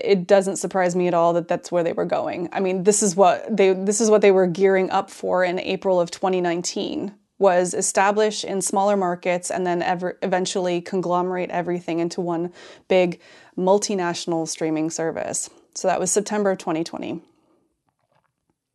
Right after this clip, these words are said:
October of twenty twenty, Dis-, Discovery Season three aired, and it aired on Netflix as well.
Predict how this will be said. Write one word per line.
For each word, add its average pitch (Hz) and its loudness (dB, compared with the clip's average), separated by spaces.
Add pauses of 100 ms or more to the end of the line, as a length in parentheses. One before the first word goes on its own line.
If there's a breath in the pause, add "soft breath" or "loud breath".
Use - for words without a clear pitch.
(400 loud breath)
October 311 6
of 285 4
twenty 277 2
twenty, 277 2
Dis-, 247 4 (120)
Discovery 240 4
Season 220 0
three 226 6
aired, 214 4
and 202 2
it 190 -2
aired 190 2
on 196 0 (100)
Netflix 208 0
as 190 0
well. 202 6